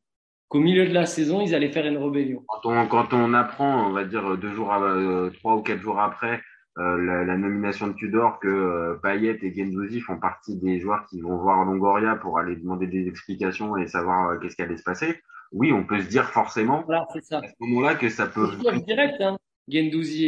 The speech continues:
Speaker 1: et Tudor, ils se chauffent d'entrée, hein. Avec Gerson aussi.
Speaker 2: Et Gerson
Speaker 1: Avec
Speaker 2: aussi. Ouais, ouais, faut pas oublier Gerson aussi.
Speaker 1: Il est parti, mais, euh,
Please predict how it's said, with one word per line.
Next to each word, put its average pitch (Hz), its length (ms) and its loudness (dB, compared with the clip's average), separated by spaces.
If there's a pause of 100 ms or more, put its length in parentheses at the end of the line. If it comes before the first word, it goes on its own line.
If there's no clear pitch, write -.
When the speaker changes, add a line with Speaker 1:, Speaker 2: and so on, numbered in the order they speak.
Speaker 1:
et 143 200 -2
Tudor, 202 300 -6
ils 156 80 -4
se - 120 -6
chauffent 131 280 -4
d'entrée, 175 340 -2
hein. 175 180 -6 (360)
Avec 135 240 2
Gerson 202 480 2
aussi. 202 400 -2
Speaker 2:
Et - 60 -12
Gerson 120 320 0
Speaker 1:
Avec 131 160 0
Speaker 2:
aussi. 180 340 -12
Ouais, 98 120 0
ouais, 123 100 2
faut - 120 -8
pas 92 120 -2
oublier 90 260 0
Gerson 87 320 -2
aussi. 147 360 -4 (500)
Speaker 1:
Il 127 80 -4
est 123 40 0
parti, 165 540 -4 (360)
mais, 113 340 -4 (260)
euh, 135 140 -2